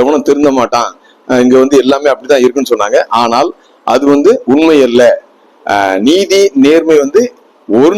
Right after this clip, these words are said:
நாளும் உறங்காது. நிச்சயமாக நல்ல மனிதர்களும் இருக்கிறார்கள், நடவடிக்கை எடுப்பார்கள் என்பதற்கு, ஆஹ், ஒரு சிறந்த எடுத்துக்காட்டு. ஆஹ், சில நாட்களுக்கு முன்பாக நம்ம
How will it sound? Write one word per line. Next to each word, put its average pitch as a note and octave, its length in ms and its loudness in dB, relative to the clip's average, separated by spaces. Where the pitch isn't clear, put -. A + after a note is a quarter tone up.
நாளும் G3 320 -2
உறங்காது. D#3+ 520 0
நிச்சயமாக E3 640 -2
நல்ல D#3+ 160 2
மனிதர்களும் D#3+ 500 0
இருக்கிறார்கள், C#3 480 0
நடவடிக்கை D3 440 0
எடுப்பார்கள் C#3 440 0
என்பதற்கு, B2+ 440 0
ஆஹ், A2+ 300 0
ஒரு B2+ 120 4
சிறந்த F#3+ 300 2
எடுத்துக்காட்டு. D3 520 -2
ஆஹ், A2+ 460 2
சில D3+ 200 2
நாட்களுக்கு C#3+ 380 -2
முன்பாக B2+ 400 2
நம்ம D3 140 0